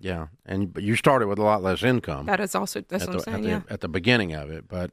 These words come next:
Speaker 1: um,
Speaker 2: Mm-hmm.
Speaker 1: y'all paid off four sixty something, almost five hundred,
Speaker 2: Yeah, that's
Speaker 1: uh,
Speaker 2: right.
Speaker 1: total, of which almost three hundred was student loans.
Speaker 2: That's right. It
Speaker 1: So
Speaker 2: can be done. It's a slog, but put those milestones in there, build it in. When we get,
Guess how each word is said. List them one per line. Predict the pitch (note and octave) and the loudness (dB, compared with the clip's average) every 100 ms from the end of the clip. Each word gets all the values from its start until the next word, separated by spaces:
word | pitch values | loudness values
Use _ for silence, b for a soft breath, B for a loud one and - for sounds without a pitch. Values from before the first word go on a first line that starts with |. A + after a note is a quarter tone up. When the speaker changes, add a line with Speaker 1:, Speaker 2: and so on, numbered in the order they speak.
| - | -6
Speaker 1:
um, | F2+ | -4
Speaker 2:
Mm-hmm. | F2 E2+ - - F#2 | -2 -2 -4 -6 2
Speaker 1:
y'all | A2 | 2
paid | A#2+ G2+ | 4 2
off | F2 F2+ _ | 0 -4 _
four | B2+ A#2 | 2 2
sixty | G2 - C3 - F#2+ | 2 0 -2 -2 -4
something, | - F#2+ D#2+ F2 | -2 -4 -4 -4
almost | F#2+ F#2 - | 0 0 0
five | G#2+ F#2+ | 2 2
hundred, | F2+ G#2 D2+ E2 F#3+ | 2 0 -2 -4 -6
Speaker 2:
Yeah, | F#3 F3+ _ - | -6 -6 _ -16
that's | F#3 - | -10 -8
Speaker 1:
uh, | |
Speaker 2:
right. | G#3+ | 0
Speaker 1:
total, | G#3 C#3+ C3+ F2 F#2 F2 | 4 4 4 -2 -6 -4
of | G2 G2 | -2 2
which | G#2 G2+ G#2 | 4 4 2
almost | G2 F2+ - | 0 0 0
three | A#2+ A#2+ | 2 2
hundred | F#2 E2+ F#2+ | 2 -2 -4
was | E2+ | -8
student | - F#2 F2 | -8 -8 -8
loans. | E2 - - | -10 -12 -14
Speaker 2:
That's | G3 - G#3+ | -12 -8 -8
right. | A3+ A#3+ - - | -8 -10 -16 -4
It | A3+ | -2
Speaker 1:
So | A#3+ | 0
Speaker 2:
can | C#4 | 2
be | C#4+ | 2
done. | C#4+ B3+ | 4 4
It's | E3+ A3 | 4 2
a | C#4 | 0
slog, | - C4 C4 G3 F#3+ - - | 2 4 6 4 0 -12 2
but | F#3+ F3+ b b b _ | 4 4 b b b _
put | - A#3+ | 2 6
those | A#3 G#3+ | 6 4
milestones | G#3 G#3+ A3 A3+ A3 G#3+ | 4 4 2 2 2 2
in | A3 | 2
there, | G#3+ G#3 | 4 2
build | F#3+ G3+ G3+ | 4 4 4
it | F#3+ | 4
in. | G3 G3+ | 4 4
When | F#3+ F#3 | 4 2
we | G#3 | 4
get, | G3 - | 4 4